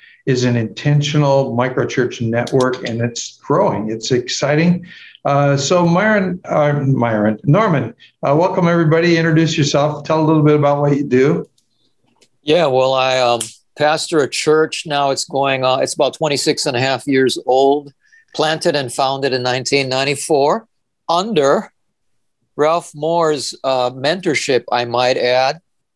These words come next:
Speaker 2: uh, that was significant. And so now we're a church that plants churches, and we wanna plant as many churches as we can in the next decade in particular. We've got three in the hopper now. And so we're excited about that.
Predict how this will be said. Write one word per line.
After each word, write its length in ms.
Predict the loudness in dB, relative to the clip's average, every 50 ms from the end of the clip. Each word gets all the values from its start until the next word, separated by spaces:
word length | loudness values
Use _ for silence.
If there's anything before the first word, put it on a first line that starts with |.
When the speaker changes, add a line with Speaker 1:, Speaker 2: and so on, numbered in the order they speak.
| _ -6
Speaker 2:
uh, 280 | -4 -4 -4 -4 -4
that 200 | -4 -4 -2 -2
was 180 | -2 -2 0 0
significant. 760 | -2 -2 -2 -2 -2 -2 -2 -2 -2 -2 0 -2 -2 -4 -8 _ _ _ _ _ _ _ _ _ -6
And 180 | -6 -4 -2
so 280 | -2 0 0 0 0 0
now 180 | 0 -2 -2
we're 220 | 0 0 0 0 -2
a 40 | -2
church 440 | -4 -2 0 0 0 -2 -4 -6 -4 -2
that 320 | 0 0 0 0 -2 -4 _ _ _ -6
plants 300 | -4 -4 -4 -4 -6 -8
churches, 520 | -8 -6 -4 -4 -4 -4 -4 -4 -4 -2
and 400 | -2 -4 -4 -4 -6 -8 -8 -2
we 120 | 0 2 2
wanna 240 | 4 2 0 -2 -2
plant 260 | -2 -2 -2 -2 -2
as 100 | -4 -2
many 200 | -2 -2 -2 -2
churches 400 | -2 -2 0 0 0 0 0 -2
as 80 | -2 0
we 120 | -2 -2
can 360 | -2 -2 -2 -2 0 0 -2
in 80 | -2 -2
the 100 | -2 -2
next 360 | -2 -2 -4 -4 -6 -6 -2
decade 420 | -2 -2 -2 -2 -4 -4 -2 -2 -4
in 120 | -6 -6
particular. 540 | _ -10 -8 -4 -6 -4 -2 -2 -2 -2 0
We've 160 | -2 0 0
got 280 | 0 0 -2 -2 -6 _ -16 -20 -16 _ -6
three 200 | -4 -2 0 0
in 140 | 0 -2 -2
the 60 | -4
hopper 360 | -2 -2 -4 -4 -4 -6 -6
now. 400 | -4 -2 -2 -2 -2 -2 -4 -6 _ _ _ -20 -20 -20 -20 _ _ -12 -8
And 200 | -8 -8 -6 -4
so 240 | -2 -2 0 0 0
we're 100 | 0 0
excited 480 | 0 -2 -2 0 0 0 0 0 0
about 360 | 0 0 0 -2 -2 -2 -4
that. 360 | -4 -2 -2 0 -2 -4 -6